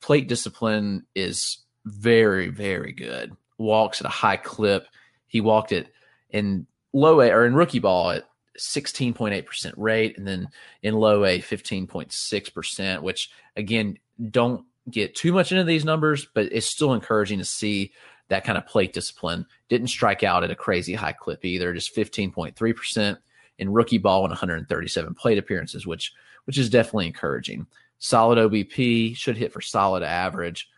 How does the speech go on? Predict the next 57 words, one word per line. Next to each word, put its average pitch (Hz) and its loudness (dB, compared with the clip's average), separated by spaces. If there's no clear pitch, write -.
The 110 -8
hit 113 -2
tool's 104 -4
definitely 98 -2
there. 90 0
Hits 127 -4
a - -6
ton 175 0
of 95 0
line 92 -2
drives 87 -2
and 107 -12
fly 73 -2
balls, 67 -6
which 92 -6
I 95 -2
love - -8
to 69 -14
see. - -8
He's 107 2
not, 110 2
he 120 6
hit 123 4
the 107 4
ball 98 2
on 95 0
the 87 -4
ground 90 -2
twenty-five 85 -4
percent - -6
of 67 -8
the 64 -10
time. 71 -8
So 104 -4
he's 101 -2
getting 135 4
in 117 2
the 101 2
air 98 4
a 104 4
lot. 95 4
He's 95 -6
getting 110 -2
a 95 -8
lot 90 -4
of 90 -6
loft 123 4
on 120 0
the 110 0
ball, 98 2
and 113 -2
he 110 2
pulls 185 0
the - -4
ball 58 -4
well. 55 -6
So 110 2